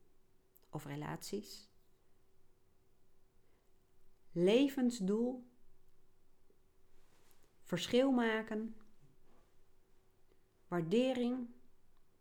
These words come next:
Rust, stilte.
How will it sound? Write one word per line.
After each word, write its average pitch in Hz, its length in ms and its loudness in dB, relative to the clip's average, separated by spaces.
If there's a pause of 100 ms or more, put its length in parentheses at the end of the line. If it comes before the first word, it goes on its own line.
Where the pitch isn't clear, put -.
(1600)
Rust, 208 600 -4 (180)
stilte. 262 760 0